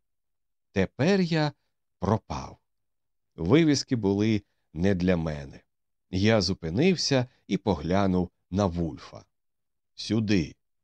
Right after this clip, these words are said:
проінформував він, — "на митницю". Основа наших взаємин була порушена, і мені це не подобалося. Я став поряд з ним біля стола і слухав звуки, за допомогою яких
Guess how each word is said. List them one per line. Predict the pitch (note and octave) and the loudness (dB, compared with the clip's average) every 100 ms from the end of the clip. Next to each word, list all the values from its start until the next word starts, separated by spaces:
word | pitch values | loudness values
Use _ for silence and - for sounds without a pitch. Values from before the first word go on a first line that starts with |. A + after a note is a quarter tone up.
| _ _ _ - | _ _ _ 0
проінформував | G#2+ G2+ F#2 - G2+ G#2+ G2+ F2+ D#2 C#2+ | 4 4 2 -2 -2 0 2 2 0 -6
він, — | C#2 - _ _ - | -12 -14 _ _ -2
"на | A#2+ | 0
митницю". | B2+ G2+ F2+ - F2 - D2 - _ _ _ _ _ _ _ _ _ | 2 2 0 -4 -8 -8 -12 -14 _ _ _ _ _ _ _ _ _
Основа | G#2+ C3+ - A#3+ G#3+ C#3+ | 0 2 4 4 4 4
наших | F3 F#3+ - B2 - _ - | 2 2 0 -4 -6 _ -8
взаємин | E2+ F#2+ G2 D#3+ G#3+ E3 B2 - _ _ | -4 -2 0 0 2 2 0 -4 _ _
була | - B2 F#3 | -2 0 0
порушена, | G3 G3 G#3+ A3 - - B2+ - _ _ _ _ | 0 -2 0 -2 -6 -10 -14 -18 _ _ _ _
і | A#2 | 0
мені | A2+ A2+ A2 | 4 4 2
це | - | 2
не | G2 | 0
подобалося. | F#2+ - D#2+ A2+ - C#2+ - - - - _ _ _ - | 0 0 2 2 0 -6 -10 -10 -10 -14 _ _ _ -2
Я | G#2 G#2+ G2 - - | 2 2 2 -4 -8
став | - - A2+ A2 F#2 | -6 -2 0 0 0
поряд | A2 G2+ F2+ | 2 2 2
з | E2 | -2
ним | F#2 G#2+ F2+ | -2 0 0
біля | G2 F2+ | 0 0
стола | - - A#2 G#2+ G2 _ _ | -4 -2 0 2 0 _ _
і | - | -8
слухав | F2 - A2 - F2+ | -4 0 0 0 -2
звуки, | D#2+ F2+ C3 B2 F2+ | -2 0 2 2 -2
за | E2+ | -4
допомогою | - D2+ E2+ G2 F2 E2+ | -8 -6 -2 -2 -2 -2
яких | E2 E2+ - C3+ - | -2 -4 2 2 2